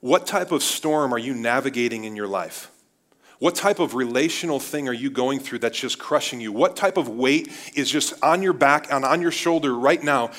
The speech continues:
that's just holding you down, that you could barely get up in the morning, you can barely go to sleep at night? What is that thing that you need peace? I want you to know this, guys. It's available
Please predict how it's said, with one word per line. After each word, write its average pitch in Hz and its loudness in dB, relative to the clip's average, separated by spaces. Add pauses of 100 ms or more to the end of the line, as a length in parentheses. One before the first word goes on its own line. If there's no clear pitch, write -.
(120)
that's 143 0
just 156 -2
holding 190 2
you 175 -2
down, 143 4 (200)
that 151 0
you 170 -6
could 160 -6
barely 202 4
get 165 4
up 165 6
in 156 0
the 131 0
morning, 120 -2
you 131 -8
can 135 -6
barely 208 4
go 175 2
to 160 2
sleep 170 0
at 139 0
night? 135 0
What 175 4
is 185 0
that 147 2
thing 120 -4 (220)
that 147 0
you 143 -6
need 143 -4
peace? - -8 (2750)
I 123 -6
want 143 -8
you 135 -8
to 110 -8
know 113 -12
this, 101 -12
guys. - -16 (680)
It's 127 -10
available 104 -10